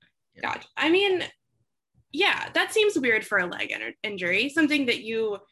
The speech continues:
need to stop playing immediately and be taken all the way off the court probably doesn't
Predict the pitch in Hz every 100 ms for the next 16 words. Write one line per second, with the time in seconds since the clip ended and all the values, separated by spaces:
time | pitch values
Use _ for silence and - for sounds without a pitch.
0 | _ - 247 233 - 196 196 208 196 190
1 | 190 180 202 196 214 220 214 190 208 180
2 | 190 175 175 180 165 175 180 - 185 214
3 | - - 202 190 190 190 170 175 170